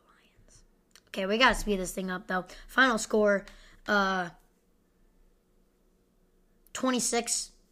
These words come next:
to twenty-three. Lions win. Niners, Jags.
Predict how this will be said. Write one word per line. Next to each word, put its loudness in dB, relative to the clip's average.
to -4
twenty-three. -6
Lions -4
win. -6
Niners, 4
Jags. 4